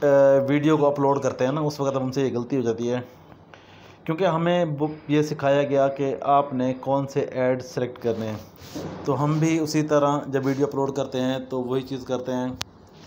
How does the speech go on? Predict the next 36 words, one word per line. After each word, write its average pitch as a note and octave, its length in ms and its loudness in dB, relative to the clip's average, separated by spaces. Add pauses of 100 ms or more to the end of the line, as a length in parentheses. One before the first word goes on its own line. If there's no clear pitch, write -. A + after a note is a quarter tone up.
(300)
कि A#2+ 120 -6
वो B2 240 -4
ऐड B2 420 -4 (100)
सिलेक्ट A#2+ 280 -8
कर B2+ 140 -2
दिया, A#2+ 300 -4 (1300)
तो G#2+ 420 -6
हमारे B2+ 400 -2
उसके B2+ 240 -4
ऊपर B2 220 -6
जो A#2+ 160 -6
है, A#2+ 240 -4
ए, A#2+ 460 -6 (100)
वीडियो A#2 300 -4
के B2 120 -4
ऊपर B2 400 -4 (600)
नहीं B2+ 200 -4
आ A#2 160 -2
रहे A#2 120 -2
होते, A#2 280 -4 (1700)
Ads C3 320 -4
नहीं C#3 120 -4
आ C3 120 0
रहे B2+ 80 -2
होते। B2+ 140 -4
बाकी B2 240 -4
दोस्तों A#2+ 300 -6
का A#2+ 100 -6
बात, B2 300 -4 (840)
आपको F3+ 260 2
पता D#3+ 220 -2
है F3 180 4
दोस्तों D#3+ 280 0
एक D#3 200 2
चीज़ C#3+ 200 -4
का, C#3 180 0